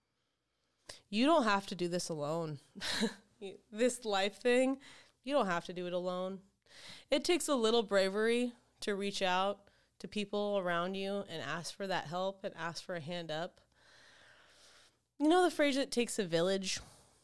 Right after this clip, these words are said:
That phrase is not just about child rearing. It's about existing. <laughs> It takes a village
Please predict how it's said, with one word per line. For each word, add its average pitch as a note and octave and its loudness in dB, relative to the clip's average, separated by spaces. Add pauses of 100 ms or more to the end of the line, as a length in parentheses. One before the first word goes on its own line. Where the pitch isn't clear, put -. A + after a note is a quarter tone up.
(340)
That C#4+ -2
phrase D4 2
is G#3 -2
not F#3+ -2
just F3+ -8
about D3+ -4
child B2 -6
rearing. D#3 -12 (640)
It's D4+ -2
about G#4 4
existing. D#3 -6
<laughs> - -10 (720)
It G#4+ 0
takes A#3+ -2
a F#3+ -4
village F3 0